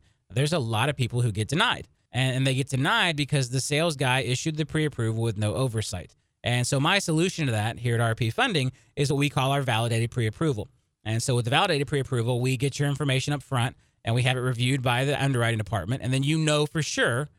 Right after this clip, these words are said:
uh, that your pre-approval is good and you're not gonna waste your time and end up, you know, running around in circles and getting bad news at the last minute. So many people get denied at the last minute by our competitors that I had to create a program,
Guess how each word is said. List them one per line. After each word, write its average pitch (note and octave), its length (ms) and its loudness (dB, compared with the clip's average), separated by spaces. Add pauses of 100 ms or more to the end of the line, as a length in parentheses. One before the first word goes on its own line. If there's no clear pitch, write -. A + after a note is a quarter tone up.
(160)
uh, C3+ 160 2
that C3+ 180 -2
your D#3+ 100 2
pre-approval C#3+ 580 0
is B2+ 120 0
good A3 220 2
and D3+ 80 0
you're C#3+ 100 2
not C3 100 2
gonna C3+ 120 -2
waste B2 260 0
your D#3+ 80 2
time B2 340 0
and A2+ 80 0
end A#2+ 140 2
up, A#2+ 160 0 (320)
you B2+ 100 0
know, A#2+ 240 2
running C#3 200 2
around C3+ 180 0
in C3+ 60 0
circles B2+ 560 -2
and A#2 100 0
getting A#2+ 200 0
bad A#2 260 2
news A2 200 0
at - 40 -20
the F#2+ 80 -10
last G#2 260 0
minute. A3 240 0 (300)
So - 280 2
many A#3+ 200 0
people E3+ 320 0
get D3+ 180 0
denied C#3 300 2
at D3 80 -2
the C3+ 60 -2
last C3 300 2
minute F3 320 0
by C3 180 2
our B2+ 100 2
competitors C#3 720 0 (300)
that D3+ 80 0
I F#3+ 100 4
had E3+ 180 0
to D#3 60 -2
create D3+ 280 0
a C3+ 40 0
program, D#3+ 640 0